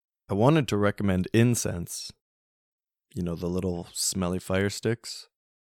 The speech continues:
The wicks that lead to nice ar-, aromas instead of dynamite. But I'm not sure if they're healthy or safe. I burn them quite frequently, but I'm probably gonna get popcorn lung or something from it.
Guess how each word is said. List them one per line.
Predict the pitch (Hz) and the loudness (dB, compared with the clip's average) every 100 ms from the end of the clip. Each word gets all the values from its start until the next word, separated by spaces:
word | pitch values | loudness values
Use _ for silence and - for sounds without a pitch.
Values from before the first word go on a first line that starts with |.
| _ _ _ _ _ _ _ _ _ | _ _ _ _ _ _ _ _ _
The | - | -6
wicks | 90 92 - - - _ - | -4 -4 -4 -6 -8 _ -8
that | 95 92 | -6 -4
lead | 92 90 | -6 -4
to | |
nice | 90 85 90 - | -4 -4 -4 -4
ar-, | 101 - | -8 -6
aromas | 95 87 87 95 107 113 | -4 -2 -2 -2 -2 -4
instead | 107 90 - 90 | -8 -8 -8 -6
of | 87 - - - | -8 -12 -14 -10
dynamite. | 87 92 107 117 - _ _ _ _ _ _ _ _ _ - | -4 -2 0 0 -2 _ _ _ _ _ _ _ _ _ 0
But | |
I'm | 110 | 4
not | 120 - | 6 4
sure | 131 | 2
if | 117 | 0
they're | - 92 | 0 -2
healthy | - 98 - 104 101 95 | 0 -2 0 0 0 -2
or | - 92 | -6 -6
safe. | - - 90 98 - _ _ _ _ _ _ _ _ _ - | -4 -2 0 0 -2 _ _ _ _ _ _ _ _ _ -6
I | 95 | 0
burn | 107 107 | 4 4
them | 110 104 | 2 0
quite | 110 110 | 2 0
frequently, | - 110 - 110 117 123 120 _ _ _ _ _ - | 0 -2 -2 -2 0 0 -2 _ _ _ _ _ -12
but | 104 | -8
I'm | 95 | -2
probably | 95 95 | 0 0
gonna | 92 92 | -2 -2
get | 87 - | -4 -4
popcorn | 87 90 - 104 101 | -4 -4 -2 -2 0
lung | 104 104 | 0 0
or | 104 | -2
something | - 110 101 101 | -2 -4 -4 -6
from | 104 110 | -2 0
it. | 113 - | 0 -4